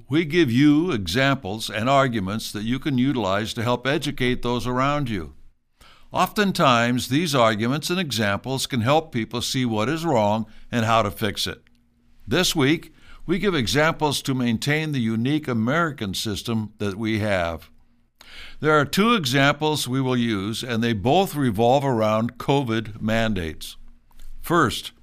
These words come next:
there's Austria. Their Chancellor Schallenberg has ordered that all citizens be vaccinated or quarantined.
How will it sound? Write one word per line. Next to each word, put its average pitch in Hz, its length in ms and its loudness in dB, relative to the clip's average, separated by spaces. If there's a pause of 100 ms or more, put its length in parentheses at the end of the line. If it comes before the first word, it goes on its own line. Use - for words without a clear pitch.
(140)
there's 127 240 0
Austria. 104 760 0 (840)
Their 110 140 -4
Chancellor 156 640 2
Schallenberg 113 800 0 (320)
has 123 160 0
ordered 151 340 2
that 113 220 2
all 175 360 4
citizens 113 600 -2
be 107 140 -2
vaccinated 131 760 0
or 131 220 -4
quarantined. 113 840 -6